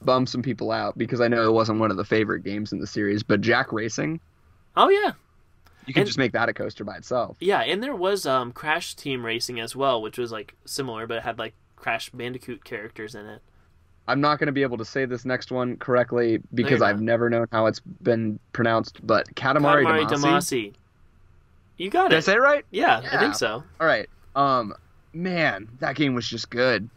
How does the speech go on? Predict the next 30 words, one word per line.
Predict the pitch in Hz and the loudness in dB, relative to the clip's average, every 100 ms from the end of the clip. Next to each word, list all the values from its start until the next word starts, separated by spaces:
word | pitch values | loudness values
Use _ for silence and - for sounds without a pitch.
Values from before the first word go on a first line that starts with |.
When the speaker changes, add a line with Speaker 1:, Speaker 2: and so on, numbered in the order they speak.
| - | -10
Speaker 2:
Mm-hmm. | 139 143 196 - - - _ _ - - - - - - | -6 -4 -6 -10 -20 -20 _ _ -20 -20 -20 -20 -20 -2
Speaker 1:
I | 139 | 0
have | 143 107 | 0 0
so | 156 | 0
many | 156 135 | 2 0
fond | 147 143 | 0 0
memories | 139 143 147 143 | 0 0 0 2
of | |
that | 147 147 | 0 2
game. | 147 147 156 - | 0 0 -4 0
Speaker 2:
What | 160 214 | 4 6
is | 269 | 6
that | 165 120 | 4 4
Speaker 1:
Uh, | |
Speaker 2:
game? | 117 117 | 2 0
What | 139 | 0
do | 170 | 0
you | |
do | 165 190 | 2 2
in | 123 | 0
it? | 107 98 _ _ _ _ _ _ - | -4 -10 _ _ _ _ _ _ -8
Speaker 1:
So | - 160 151 143 - | 4 6 8 8 4
you | - 131 170 196 202 - | 2 4 6 6 6 6
are | 135 123 117 110 113 _ _ _ | 4 6 6 4 0 _ _ _
the | - | -2
prince, | 123 185 160 101 - - - - | 0 0 0 0 -6 -12 -14 -12
this | 113 | -8
little | 117 127 123 113 - - | -4 0 0 -2 -8 -4
green | 113 123 113 | 0 0 0
guy, | 101 95 104 | -4 -4 -6